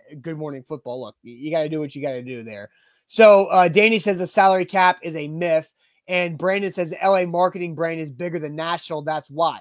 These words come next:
No, that has nothing to do with anything <laughs> right now, uh, when it, when it's that. So now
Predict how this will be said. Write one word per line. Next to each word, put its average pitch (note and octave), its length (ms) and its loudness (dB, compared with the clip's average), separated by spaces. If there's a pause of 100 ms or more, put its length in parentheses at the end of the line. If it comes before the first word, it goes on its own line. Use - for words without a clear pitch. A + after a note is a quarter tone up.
No, E3+ 300 -8
that C#3 180 -10
has D3 160 -8
nothing D#3 260 -8
to D3+ 80 -12
do D#3 140 -8
with D#3 100 -8
anything D3+ 360 -10 (220)
<laughs> C4 140 -6 (180)
right G3 140 -10
now, D3 240 -12 (420)
uh, F3 200 0
when F3 160 -4
it, E3 140 -8
when E3 140 -10
it's D3 180 -14
that. C3+ 280 -12 (180)
So A3+ 300 2
now G3 640 2